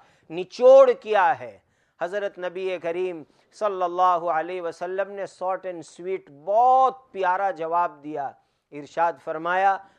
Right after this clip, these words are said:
"الدین النصیحہ، دین نام ہے اس کا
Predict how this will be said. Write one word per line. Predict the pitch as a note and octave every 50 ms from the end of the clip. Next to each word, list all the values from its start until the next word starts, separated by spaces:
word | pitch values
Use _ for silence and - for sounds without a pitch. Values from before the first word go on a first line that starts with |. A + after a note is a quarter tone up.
| _ _ -
"الدین | E3 E3 C#3 B2+ B2 D3+ F3 F3+ F3+ E3 D#3+ D3+ D3 -
النصیحہ، | F3+ G3+ G3+ F#3+ F3 D#3+ D3+ D3 C#3 - - A#3+ G3 F3 D#3 - - D#3 E3 E3 D3+ A#2+ - _ _ _ _ _ _ _
دین | _ A#2+ B2 E3 G3+ A3 A#3 A#3+ B3 A#3
نام | A3+ G#3+ G#3 G3+ G3+ G#3 A3 A#3 A#3 A#3+ A#3
ہے | A3+ G3 A3+ A3+ A3
اس | G#3+ F#3+ - -
کا | _ - A3 A3+ A3+ A3+ A3+